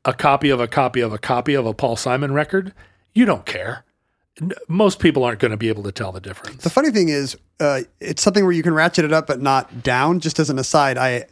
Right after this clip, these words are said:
Speaker 2: had to rent a car earlier this week, and they did, they were like, "Sorry, we don't have any mid-sizes." And I was like, "Fine, anything smaller."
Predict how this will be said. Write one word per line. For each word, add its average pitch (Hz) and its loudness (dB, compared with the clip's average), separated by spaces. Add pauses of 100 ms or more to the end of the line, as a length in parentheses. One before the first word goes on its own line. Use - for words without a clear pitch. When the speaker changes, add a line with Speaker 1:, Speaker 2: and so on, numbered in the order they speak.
(220)
Speaker 2:
had 151 0
to 151 0
rent 147 -2
a 147 -4
car 151 2
earlier 139 0
this 123 -6
week, 120 -4
and 123 -4
they 127 -2
did, 123 -6 (120)
they 139 -2
were 135 0
like, 127 -4
"Sorry, 226 4
we 180 2
don't 190 2
have 180 4
any 175 4
mid-sizes." 151 -2
And 127 -4
I 120 -2
was 113 -8
like, 107 -8
"Fine, 139 0
anything 143 -2
smaller." 120 -4